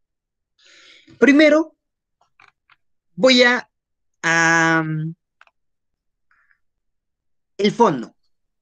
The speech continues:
¿Ya? El fondo. Voy a pedir, voy, voy a, a terminar acopiándome el color del fondo. ¿Cómo? Agarro mi herramienta de cuentagotas, le hago un clic sobre el fondo y ya está copiado. ¿Sí?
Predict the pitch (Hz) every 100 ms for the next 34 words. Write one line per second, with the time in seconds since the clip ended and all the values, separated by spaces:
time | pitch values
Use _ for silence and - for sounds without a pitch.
0 | _ 143 262 320 - _ _ _ _ _
1 | _ _ _ 165 160 175 127 - - _
2 | _ _ _ _ _ _ _ _ _ -
3 | 233 285 311 302 - - 156 294 254 214
4 | 277 285 262 - 160 196 190 202 226 226
5 | 214 - 165 - 208 208 196 180 - 156
6 | 170 160 120 - 131 117 113 - 262 277
7 | - - 170 220 214 202 180 165 147 147
8 | 147 160 165 139 123 - 247 269 208 151
9 | 143 - 294 302 - _ 147 135 185 170
10 | 214 208 240 247 262 262 226 226 370 -
11 | _ _ - 143 151 165 - 175 165 160
12 | - 120 - _ _ _ _ _ _ _
13 | _ - 320 370